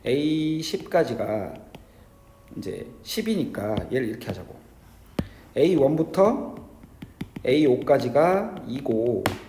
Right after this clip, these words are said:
그럼 에이 육부터 에이 십까지는 이제 십에서 이를 빼면 되니까 팔이잖아.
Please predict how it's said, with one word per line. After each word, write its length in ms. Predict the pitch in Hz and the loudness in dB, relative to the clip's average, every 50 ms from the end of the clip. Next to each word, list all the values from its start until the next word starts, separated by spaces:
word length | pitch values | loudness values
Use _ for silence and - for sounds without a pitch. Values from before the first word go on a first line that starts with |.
| - - - | -20 -12 -8
그럼 140 | - 135 120 | -4 0 2
에이 200 | 127 165 180 156 | 2 2 2 2
육부터 960 | 139 139 - - 170 - - - 135 113 104 110 110 101 90 80 - - - - - | 0 -2 -4 -6 -6 -6 -4 -2 -2 0 0 0 -2 -2 -4 -8 -10 -14 -12 -8 -4
에이 240 | 117 135 143 139 | -2 -2 -2 -2
십까지는 840 | 143 - - - - - 190 180 156 135 113 104 95 101 101 98 107 127 - - - - - - - - - - - | -4 -6 -8 -8 -2 0 2 2 2 0 -2 -4 -4 -4 -4 -6 -6 -8 -10 -14 -16 -18 -20 -20 -20 -20 -20 -14 -8
이제 360 | 131 127 127 113 98 - - - | -4 -2 0 0 -2 -4 -6 -10
십에서 920 | - - - 208 185 208 196 180 - 214 220 240 285 285 - - - - - - - | -10 -6 -4 -2 0 2 2 4 4 4 4 4 4 0 -4 -8 -12 -14 -16 -14 -8
이를 260 | - 143 165 170 175 - | -6 -4 -2 -2 0 2
빼면 200 | 156 151 147 127 | 2 2 2 2
되니까 280 | 117 104 101 - - | -2 -2 -4 -6 -10
팔이잖아. 720 | - - - 226 202 160 123 95 95 101 107 107 92 90 | -8 -4 -4 -2 -2 -2 -4 -4 -4 -6 -6 -6 -8 -10